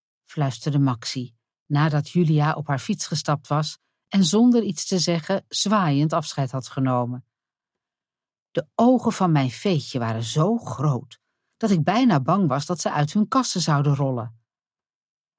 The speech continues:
Radeloos keek ik Julia na, totdat ze nog maar een stipje in de verte was.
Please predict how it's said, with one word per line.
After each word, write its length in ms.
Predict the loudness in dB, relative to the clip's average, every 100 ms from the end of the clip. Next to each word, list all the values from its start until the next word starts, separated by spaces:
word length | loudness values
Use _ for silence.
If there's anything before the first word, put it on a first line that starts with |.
| _
Radeloos 1000 | -2 2 2 2 2 2 4 2 0 -4
keek 240 | -2 0
ik 140 | -2 0
Julia 460 | 2 4 4 2
na, 360 | 2 0 -2 -10 _ _ _ _
totdat 380 | 0 2 0 -2
ze 100 | -2
nog 160 | 0
maar 180 | 0 0
een 80 | -2
stipje 560 | -6 -4 -2 -2 -2 0
in 80 |
de 80 | 0
verte 360 | 0 -2 -2 -4
was. 420 | -4 -8 -12 -16